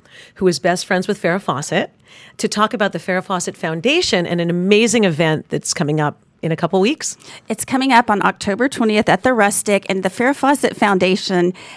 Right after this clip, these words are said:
Speaker 2: has, uh, started in Los Angeles, and it's been doing events there for many years, and they have decided to bring it to Dallas because we are one of the most philanthropic cities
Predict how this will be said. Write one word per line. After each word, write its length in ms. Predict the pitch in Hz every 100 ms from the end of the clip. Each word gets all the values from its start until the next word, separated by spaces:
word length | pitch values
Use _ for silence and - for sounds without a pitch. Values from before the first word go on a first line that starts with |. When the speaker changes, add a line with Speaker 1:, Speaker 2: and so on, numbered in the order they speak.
| -
Speaker 2:
has, 440 | - 208 202 196 208
uh, 200 | - 190 -
started 480 | - 294 302 302 240
in 220 | - 220 202
Los 240 | 202 -
Angeles, 540 | 240 202 185 165 175
and 100 | 214
it's 160 | 196 -
been 180 | 226 208
doing 300 | 196 202 196
events 380 | 185 185 - -
there 180 | 180
for 140 | 180 202
many 220 | 185 185
years, 380 | 180 185 175 -
and 200 | 196 190
they 100 | 185
have 140 | 196
decided 580 | 180 185 - 247 214 185
to 120 | - 165
bring 300 | - 214 208
it 120 | 202
to 100 | 185
Dallas 400 | 185 180 170 170
because 280 | 180 - 170
we 160 | 214
are 80 | 202
one 140 | 185 190
of 100 | 190
the 80 |
most 300 | 180 170 - -
philanthropic 960 | - - 226 220 202 196 180 190 - -
cities 540 | - 202 170 170 -